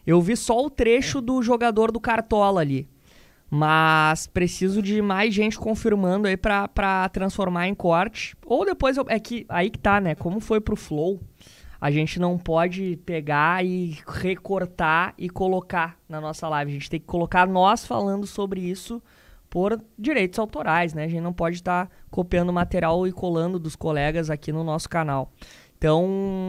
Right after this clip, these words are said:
mas se-, teria sido isso que o Thiago Nunes teria falado, tentou o Groy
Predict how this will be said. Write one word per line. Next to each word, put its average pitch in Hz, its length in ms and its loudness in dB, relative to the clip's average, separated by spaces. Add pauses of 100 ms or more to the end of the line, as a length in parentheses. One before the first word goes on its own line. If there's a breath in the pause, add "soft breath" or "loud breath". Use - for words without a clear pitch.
(240)
mas 196 160 4
se-, 214 300 4
teria 226 440 2
sido 247 380 -2
isso 233 380 -2
que 214 100 -8
o 202 140 -2
Thiago 190 340 0
Nunes 185 300 -2
teria 190 240 0
falado, 180 500 0
tentou 170 420 -4
o 175 60 -2
Groy 160 420 -4